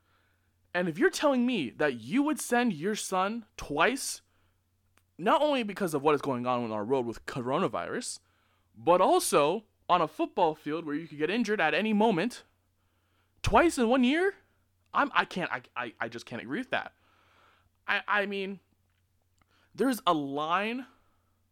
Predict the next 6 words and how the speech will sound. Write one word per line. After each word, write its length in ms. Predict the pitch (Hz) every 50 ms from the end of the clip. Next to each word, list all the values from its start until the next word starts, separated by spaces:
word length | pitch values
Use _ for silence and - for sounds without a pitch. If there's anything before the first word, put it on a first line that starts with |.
| _ _ _ _ -
between 640 | 160 156 - - - 165 165 160 151 151 139 135 _ _ _ _ _ _ _ _ _ _ _ - 110
being 360 | 110 156 170 170 160 151 135
safe 760 | - - - - - - 180 208 294 320 311 - - - - _ _ _ _ _ _ _ _ _ _ _ _ _ _ _ _ _
and 180 | 147 147 143 127
being 300 | 151 180 190 180 170 151
sorry. 640 | - - - 156 143 139 127 101 87 90 - -